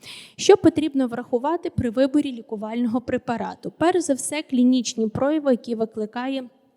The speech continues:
грибкова інфекція шкіри. У випадку тінеа педіс, наприклад, з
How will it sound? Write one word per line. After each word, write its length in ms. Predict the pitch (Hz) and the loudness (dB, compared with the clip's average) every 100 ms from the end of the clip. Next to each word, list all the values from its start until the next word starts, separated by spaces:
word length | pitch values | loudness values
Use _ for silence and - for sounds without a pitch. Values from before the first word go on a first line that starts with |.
| _ _ _ - - | _ _ _ -20 -4
грибкова 500 | 233 220 - 233 233 | -2 0 2 2 2
інфекція 640 | 226 214 226 220 - 226 | -2 -4 -8 -8 -6 -4
шкіри. 440 | 214 - 190 - - - - - - - | -4 -4 -8 -10 -14 -18 -20 -20 -20 4
У 100 | 285 | 8
випадку 480 | 320 - 339 - 277 | 10 8 4 0 -4
тінеа 420 | - 277 285 269 | -2 -6 -2 -2
педіс, 480 | - 254 233 233 - | 0 -2 -2 -6 -2
наприклад, 560 | 226 214 247 240 233 | -2 -2 -4 -4 -8
з 320 | 202 - 254 | -4 2 2